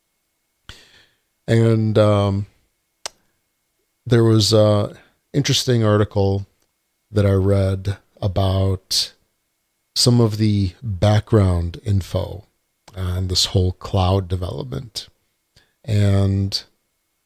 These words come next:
there, let's see, Microsoft Studios creative director Joe Staten, uh, basically talked about the whole live experience, not live experience,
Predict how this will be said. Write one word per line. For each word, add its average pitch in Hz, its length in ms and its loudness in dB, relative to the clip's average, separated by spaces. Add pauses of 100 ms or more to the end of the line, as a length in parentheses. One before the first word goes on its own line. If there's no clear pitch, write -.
(480)
there, 104 280 2
let's - 260 -4
see, 98 260 -2
Microsoft 104 480 0
Studios 120 800 0 (180)
creative 127 580 0
director 98 640 -4
Joe 104 580 -2
Staten, 104 680 -4 (1080)
uh, 95 300 0
basically 110 540 -2
talked - 420 -6
about 92 760 -4 (800)
the 104 200 -2
whole 101 500 2
live 101 480 -2
experience, 117 1080 -4 (720)
not 98 160 -2
live 92 240 -4
experience, - 520 -6